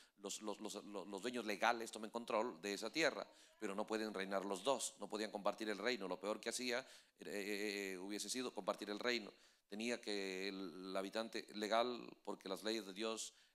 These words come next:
daban crédito a el israelita, que él era el dueño,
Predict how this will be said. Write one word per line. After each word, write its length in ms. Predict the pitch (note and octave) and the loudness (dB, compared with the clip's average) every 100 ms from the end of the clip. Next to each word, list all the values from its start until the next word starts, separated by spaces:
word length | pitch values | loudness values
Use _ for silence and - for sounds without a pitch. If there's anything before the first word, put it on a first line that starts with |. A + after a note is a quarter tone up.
| _ | _
daban 360 | G#2+ G#2 G#2 G2 | 4 6 6 2
crédito 560 | A2+ A2+ A2+ A2+ A2+ - - _ _ F#2 | 2 2 2 -2 -6 -8 -20 _ _ 4
a 340 | G2 G#2+ A#2+ - _ _ _ | 4 4 0 -18 _ _ _
el 720 | G2+ G2+ F#2+ F#2 F2 E2+ E2+ | 0 0 0 -4 -6 -6 -6
israelita, 720 | G#2 G2 G#2 A2 D3 A2 A2 - | -2 2 2 2 0 0 -2 -4
que 120 | F#2+ | -2
él 60 | |
era 120 | G2+ G2+ | 0 0
el 100 | G#2+ | 4
dueño, 320 | C#3 A2 | 2 2